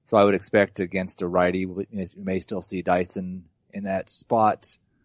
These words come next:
And same thing with the Padres, with Manuel Margot leading off, Jankowski hitting ninth. I wouldn't be surprised if they flip-flop whenever it's against a right-handed pitcher. And then the thing that was probably the biggest thing for me was Evan Gattis not in the lineup.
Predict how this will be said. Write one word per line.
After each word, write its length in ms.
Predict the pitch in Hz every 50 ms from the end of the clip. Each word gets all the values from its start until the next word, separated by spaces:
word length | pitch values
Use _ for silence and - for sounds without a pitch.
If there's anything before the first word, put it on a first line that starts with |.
| _ _ _ _ _ _ _ _ _
And 540 | - - 110 101 101 101 98 101 98 98 98
same 260 | - 120 113 110 101
thing 200 | - 110 107 107
with 140 | 104 98 -
the 80 | -
Padres, 680 | - - 98 95 101 95 95 104 101 101 101 101 98 98
with 240 | 98 98 92 - -
Manuel 400 | 98 95 92 90 95 95 95 95
Margot 640 | 98 98 92 90 85 - 95 95 98 98 98 98 101
leading 280 | 104 107 104 101 98
off, 260 | 95 95 95 98 - -
Jankowski 680 | - 87 85 - - 98 95 95 - - 104 98 92
hitting 260 | 98 95 98 95 98
ninth. 460 | 98 95 95 95 98 - _ - - -
I 40 | 104
wouldn't 240 | 98 98 95 92 90
be 80 | 92
surprised 480 | 90 - - _ - 92 87 87 85 87
if 100 | 85 -
they 140 | - 90 92
flip-flop 680 | - - - 95 - _ _ - 95 92 92 - -
whenever 320 | 101 95 92 87 95 95
it's 140 | 90 - -
against 240 | 95 98 90 - -
a 40 | 90
right-handed 300 | 92 90 92 95 90 -
pitcher. 320 | - 98 95 - 101 98 95
And 100 | 92 87
then 240 | 90 87 85 85 85 _ _ _ _ _ _ _ _ _ _
the 60 | -
thing 260 | - 156 151 135 120
that 140 | 110 101 - - _ _ _ _
was 140 | 101 92
probably 260 | - - 110 104 98 92
the 100 | 85 82
biggest 340 | - 98 95 95 90 -
thing 180 | - 92 87 82
for 100 | - 85
me 140 | 85 90 90
was 160 | 87 82 80
Evan 240 | 82 90 82 82 82
Gattis 400 | 80 90 87 87 82 78 - - -
not 280 | 85 87 90 90 - -
in 100 | - 85
the 80 | 80
lineup. 360 | 78 78 73 73 73 71 69